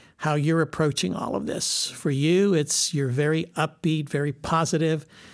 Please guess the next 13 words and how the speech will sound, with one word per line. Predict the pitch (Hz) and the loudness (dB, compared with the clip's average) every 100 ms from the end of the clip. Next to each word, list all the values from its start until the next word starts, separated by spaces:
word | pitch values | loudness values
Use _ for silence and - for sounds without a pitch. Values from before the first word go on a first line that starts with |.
| - - - - | -20 -20 -20 -6
and | 139 | -4
you're | 131 | -2
looking | 139 165 185 | -2 0 0
at | 156 160 | 0 0
these | 151 - | -2 -2
things | 165 147 147 | -2 0 -2
from, | - 139 139 - - | -2 -4 -4 -6 -6
uh, | 127 123 | -6 -6
the | 139 | -8
perspective | - 147 - 151 147 151 143 | -6 -6 -4 -4 -4 -6 -4
of, | 165 170 151 175 | -4 -4 -6 -6
uh, | 170 151 - - _ - _ - | -6 -6 -10 -16 _ -20 _ -10
"I'm, | 190 185 | -4 -4